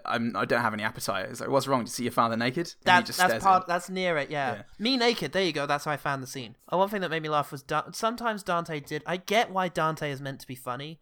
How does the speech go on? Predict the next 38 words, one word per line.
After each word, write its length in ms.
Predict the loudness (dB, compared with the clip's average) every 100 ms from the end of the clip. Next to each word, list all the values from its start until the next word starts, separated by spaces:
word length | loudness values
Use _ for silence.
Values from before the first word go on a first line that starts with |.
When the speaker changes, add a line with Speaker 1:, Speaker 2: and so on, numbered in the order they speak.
| _
Speaker 1:
Yeah. 200 | -10 -8
Speaker 2:
and 100 | -8
sometimes 440 | -4 -4 -2 -4 -4
it 100 | -4
did 120 | -2
actually 320 | -2 -4 -6
make 140 | -8 -6
me 100 | -4
laugh, 240 | -4 -4
and 100 | -6
when 80 | -6
Speaker 1:
Yeah. 80 | -6
Speaker 2:
he 80 | -8
starts 320 | -4 -2 -4
cleaning 460 | -6 -8 -6 -6 -6
Shaq 400 | -2 0 -2 -4
and 80 | -14
he's 100 | -8
got 140 | -8
a 40 | -6
giant 380 | -2 -2 -2 -6
smile 260 | -10 -8 -8
on 80 | -8
his 120 | -6
Speaker 1:
Yeah. 80 | -6
Speaker 2:
face. 320 | -8 -14 -18 _ -20 -4
Speaker 1:
I 80 | 2
do, 100 | 2
Speaker 2:
That, 160 | 2 -2
Speaker 1:
I 40 |
do 100 | 2
Speaker 2:
yeah, 60 | 2
Speaker 1:
like 160 | 2
Speaker 2:
that's 260 | 2 -2 -4
pretty 140 | -8 -8
Speaker 1:
Dante, 120 | -12 _ _ _ -12
Speaker 2:
good. 60 |
Speaker 1:
um, 380 | -8 -6 -8 -14